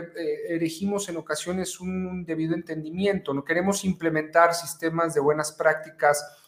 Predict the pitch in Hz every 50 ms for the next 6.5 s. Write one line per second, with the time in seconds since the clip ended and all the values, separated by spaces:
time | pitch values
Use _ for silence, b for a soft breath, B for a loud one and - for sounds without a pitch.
0 | B B - 156 156 - - 165 170 175 175 170 160 147 139 139 139 - - 165
1 | 156 151 160 165 170 165 - 196 185 190 - 196 196 190 180 180 180 - 175 151
2 | 143 143 135 131 - - 143 139 135 139 156 156 151 143 151 - 175 170 170 170
3 | 170 - 156 139 - - - 139 131 - 143 143 143 190 214 214 196 165 160 165
4 | 175 170 - 190 175 165 156 139 147 147 170 165 - - 170 160 156 156 156 -
5 | 165 160 160 160 156 147 143 139 143 143 - - 143 - 127 120 113 - 110 -
6 | - - 202 208 175 139 151 180 214 B